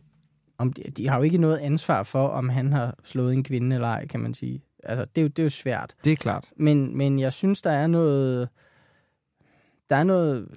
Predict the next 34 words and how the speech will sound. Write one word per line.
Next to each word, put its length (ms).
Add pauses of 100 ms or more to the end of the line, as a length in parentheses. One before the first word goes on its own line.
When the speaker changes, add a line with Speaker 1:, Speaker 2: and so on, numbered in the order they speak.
Speaker 1:
der 60
er, 200
der 140
er 120
så 140
mange 560 (120)
tilfælde 800
efterhånden 760
af 320 (500)
spillere, 840 (120)
der 300 (960)
ikke 380
har 340
den 380
rette 360
disciplin 880
i 220
United. 460 (680)
Og 120 (120)
det 140
synes 300
jeg, 180
at 120
klubben 460
har 340
et 100
ansvar 440
for. 340
Altså, 220
de 140
har 160
et 60
ansvar 440
for 380